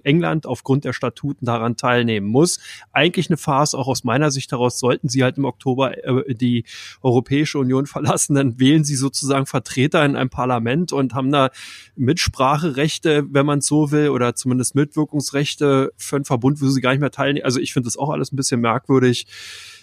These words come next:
Sei es erstmal dahingestellt, wir schauen mal, vielleicht bleibt ja, äh, Großbritannien auch in der E U drin und man macht die vielen Varianten, die wir auch in unseren schönen Special zu dem Thema durchgesprochen haben und bleibt sozusagen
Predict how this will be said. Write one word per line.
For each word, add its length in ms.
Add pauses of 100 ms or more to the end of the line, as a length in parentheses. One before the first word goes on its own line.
(380)
Sei 240
es 80
erstmal 240
dahingestellt, 520
wir 80
schauen 280
mal, 180
vielleicht 300
bleibt 240
ja, 840
äh, 40
Großbritannien 680
auch 180
in 80
der 140
E 120
U 100
drin 280
und 100
man 400
macht 320
die 80
vielen 400
Varianten, 500
die 180
wir 180
auch 120
in 80
unseren 300
schönen 280
Special 420
zu 140
dem 160
Thema 300
durchgesprochen 720
haben 160
und 160
bleibt 380
sozusagen 600